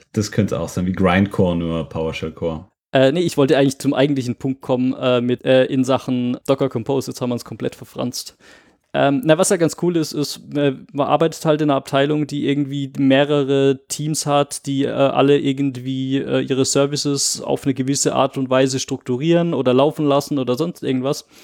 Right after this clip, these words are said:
Speaker 2: Willst du vielleicht mal irgendwas in anderen Services fixen oder willst du mal vielleicht irgendwelche Änderungen beitragen oder arbeitest mal vielleicht an einem temporären Projekt, wo du halt, äh, an mehreren anderen Codebases, was ist das deutsche Wort? Code,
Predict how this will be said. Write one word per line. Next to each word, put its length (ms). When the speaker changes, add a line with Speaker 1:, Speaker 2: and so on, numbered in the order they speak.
Speaker 2:
Willst 220
du 40
vielleicht 380
mal 140
irgendwas 460
in 380
anderen 340
Services 460
fixen 360
oder 220
willst 220
du 40
mal 80
vielleicht 340
irgendwelche 500
Änderungen 480
beitragen 600
oder 180
arbeitest 420
mal 80
vielleicht 340
an 100
einem 100
temporären 540
Projekt, 500
wo 100
du 160
halt, 300
äh, 100
an 200
mehreren 380
anderen 520
Codebases, 1900
was 220
ist 160
das 80
deutsche 320
Wort? 140
Code, 260